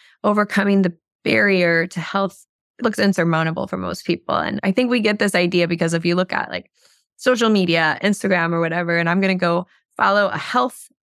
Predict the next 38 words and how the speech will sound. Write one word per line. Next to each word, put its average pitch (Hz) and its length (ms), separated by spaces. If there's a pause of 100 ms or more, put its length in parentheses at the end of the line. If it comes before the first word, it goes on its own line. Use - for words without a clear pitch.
(200)
influencer 180 840 (120)
or 180 120
a 170 40
wellness 208 460
influencer. 180 600 (240)
And 214 140
now 269 220
they're 330 160
telling 240 320
me 190 100
that - 260 (240)
I 190 120
need 190 340 (380)
five 175 280
hours 254 380
in 269 80
the 294 100
morning 185 800 (140)
to 185 540 (100)
go 202 160
for 302 320
a 277 40
run 233 720
and 185 360
to 185 120
meditate 214 840
and 185 100
to 185 120
journal. 220 560
And 180 100
then 180 60
I 180 80
gotta 190 160
make 208 200
my 220 200
juice 240 680
from 254 220
scratch, - 920